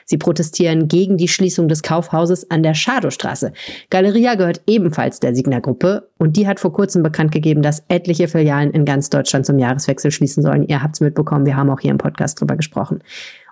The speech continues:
Oberbürgermeister Stefan Keller appellierte in seiner Rede zum Spatenstich an Signa, die Schließung zu überdenken. Am Mittwoch gab's dann auch ein Krisentreffen im Rathaus mit dem Betriebsrat von Galeria und Mitgliedern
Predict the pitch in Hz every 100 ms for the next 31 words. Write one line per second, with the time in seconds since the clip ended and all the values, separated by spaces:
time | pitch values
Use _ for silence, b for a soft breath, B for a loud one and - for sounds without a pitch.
0 | - 233 226 240 220 214 220 208 175 175
1 | 185 196 254 185 185 170 202 214 180 165
2 | 156 156 165 170 165 151 - 139 - -
3 | 170 - 147 151 156 165 156 151 - 160
4 | 156 156 156 147 135 160 180 220 208 B
5 | B B B 165 180 196 156 165 160 170
6 | 151 151 147 151 - 151 156 156 151 147
7 | 147 120 135 143 139 139 131 135 131 -
8 | 151 - 143 139 - 139 139 156 175 175
9 | - 156 156 151 151 147 147 143 151